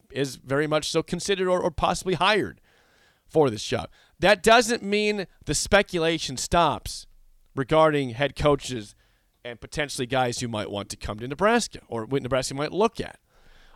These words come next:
I saw a, a, a tweet from Mike Farrell. We've had on the show about a month or two ago, you know, the godfather of recruiting, the, the former Rivals director. He, he put out, um, a tweet that said, "What, what if we had this just for fun?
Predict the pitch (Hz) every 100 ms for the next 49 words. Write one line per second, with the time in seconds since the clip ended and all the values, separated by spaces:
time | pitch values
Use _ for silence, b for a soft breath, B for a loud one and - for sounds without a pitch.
0 | b 208 311 - 285 277 247 226 b b
1 | b b b - 156 - 139 127 _ 135
2 | 135 - 247 170 - _ - 139 135 156
3 | 220 - - 180 147 107 127 160 196 196
4 | 180 - 170 156 143 147 143 147 139 123
5 | - 113 104 98 90 90 _ _ _ _
6 | _ _ _ _ - 123 117 110 151 156
7 | 156 156 131 131 - 143 131 117 131 113
8 | 143 151 131 120 123 117 117 113 - -
9 | _ - 117 95 - 113 90 98 b b
10 | b b b b - 269 - 185 285 -
11 | 254 226 208 196 - - B B B B
12 | B _ 143 143 135 113 110 - 143 -
13 | 196 214 170 180 156 185 240 180 220 330
14 | 359 262 247 208 190 190 - 247 - 208
15 | - - 131